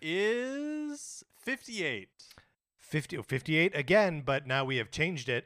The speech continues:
Speaker 2: Uh, it's Chibi Robo.
Speaker 1: Okay.
Speaker 2: Intriguing, as there are a number of, uh, robots.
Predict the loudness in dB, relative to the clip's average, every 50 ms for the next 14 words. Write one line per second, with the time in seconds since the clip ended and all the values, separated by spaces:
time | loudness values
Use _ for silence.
0 | _ -2 0 2 2 2 2 2 0 -2 -4 -6 -8 -6 -8 -10 -12 -12 _ -8
1 | -6 -4 -2 -2 -2 -2 -2 -2 -2 0 2 2 2 2 2 2 2 0 0 -2
2 | -6 -8 -10 -10 -10 -8 -6 -6 -4 -4 -6 -8 -10 -12 -20 -20 _ _ _ _
3 | _ -20 -20 _ _ _ _ _ _ _ _ -6 -4 -2 -2 -2 0 0 0 2
4 | 0 -2 -2 -4 -6 -12 -18 _ _ _ _ _ _ _ _ -6 -4 -4 -2 0
5 | 2 2 2 2 2 2 0 -2 -2 -4 -4 -4 -4 -4 -2 0 -2 0 0 2
6 | 2 0 0 -2 -6 -12 -8 -4 -2 0 0 0 -2 0 0 0 0 2 2 0
7 | 0 0 -4 -8 -12 -12 -12